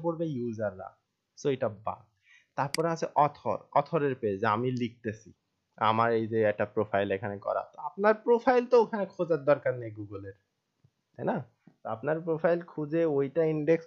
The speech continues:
করতে গিয়ে Google-এ যদি crawler budget যে time আছে সেই time শেষ হয়ে যায়, তাহলে আপনার যে critical টাইমের, আহ,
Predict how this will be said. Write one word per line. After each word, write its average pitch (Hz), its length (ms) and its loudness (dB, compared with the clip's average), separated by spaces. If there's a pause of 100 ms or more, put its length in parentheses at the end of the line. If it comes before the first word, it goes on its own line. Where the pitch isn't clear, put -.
করতে 165 280 2
গিয়ে 175 260 4 (400)
Google-এ 143 340 4
যদি 143 240 0
crawler 147 420 2
budget 139 360 2 (400)
যে 135 160 0
time 135 400 2
আছে 160 240 0
সেই 156 160 -10
time 127 260 -6
শেষ 151 300 -6
হয়ে 160 100 2
যায়, 190 160 0
তাহলে 135 240 0
আপনার 135 360 -2
যে 135 100 0
critical 143 560 -2
টাইমের, 156 500 0
আহ, 113 160 -2